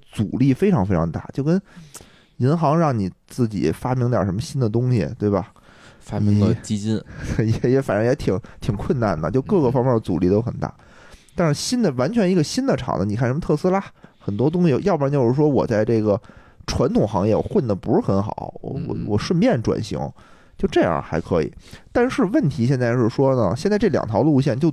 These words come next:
Speaker 1: 赌谁最后能占领市场。
Speaker 2: 哦。
Speaker 1: 因为每一个路线它的这种量产的零件儿是完全不一样的，它规格都是完全不一样的。
Speaker 2: 是，是。
Speaker 1: 如果一旦世界就是说被这种中美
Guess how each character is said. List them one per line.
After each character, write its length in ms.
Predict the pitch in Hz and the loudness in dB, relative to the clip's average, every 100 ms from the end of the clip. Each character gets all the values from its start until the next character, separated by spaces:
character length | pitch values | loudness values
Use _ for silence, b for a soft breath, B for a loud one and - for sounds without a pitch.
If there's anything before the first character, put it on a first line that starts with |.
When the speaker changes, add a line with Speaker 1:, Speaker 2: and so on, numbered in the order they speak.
| - | -2
Speaker 1:
赌 340 | 104 - 95 | -8 0 0
谁 280 | 80 - 117 | 2 2 2
最 160 | 151 170 | 2 2
后 160 | 160 | 2
能 120 | 104 | 0
占 160 | 107 110 | 0 -2
领 140 | 87 | -2
市 140 | 90 101 | -4 -4
场。 120 | 107 - - B B B B B | -4 -8 -12 B B B B B
Speaker 2:
哦。 140 | 165 - | -8 -2
Speaker 1:
因 120 | 233 | 0
为 120 | 262 - | 0 -2
每 280 | 139 127 76 | -2 0 2
一 120 | 110 | 2
个 120 | 185 | 4
路 220 | 226 226 | 2 2
线 240 | 139 143 101 | 2 0 -2
它 240 | - - | -6 -4
的 80 | 208 | -2
这 160 | 196 185 | 2 2
种 260 | 104 65 - - | 0 -4 -10 -2
量 260 | 233 190 | 0 0
产 200 | 123 - | -2 -4
的 80 | - | -2
零 200 | 95 107 | 0 0
件 140 | 175 220 | 2 0
儿 100 | 104 | 0
是 120 | 123 | 0
完 180 | 110 165 | 0 2
全 180 | 220 | 0
不 120 | 190 160 | 0 0
一 60 | |
样 220 | 202 143 | 2 0
的， 80 | 80 | -2
它 100 | 120 | -2
规 240 | 160 226 240 | 0 2 4
格 160 | 147 | 2
都 240 | 135 240 226 | 2 2 2
是 40 | |
完 160 | 101 78 | 2 0
全 200 | 117 92 | -2 -2
不 120 | 82 | -2
一 40 | |
样 120 | 78 71 50 | -2 -4 -6
的。 100 | - - | -12 -16
Speaker 2:
是， 160 | - - 85 | -18 -16 -16
是。 160 | - - | -16 -10
Speaker 1:
如 220 | - 151 240 | 0 2 4
果 140 | 165 | 4
一 140 | 104 | 2
旦 220 | 135 185 104 | 0 0 0
世 240 | - 170 | 0 0
界 140 | 147 127 | 2 4
就 100 | 110 | 4
是 40 | |
说 200 | 113 131 - - | 4 0 -2 -6
被 180 | - 117 | -2 0
这 160 | - | 0
种 240 | 120 85 65 - - - - | 0 -2 -6 -10 -20 -20 -10
中 220 | 208 202 | -4 0
美 160 | 196 | 2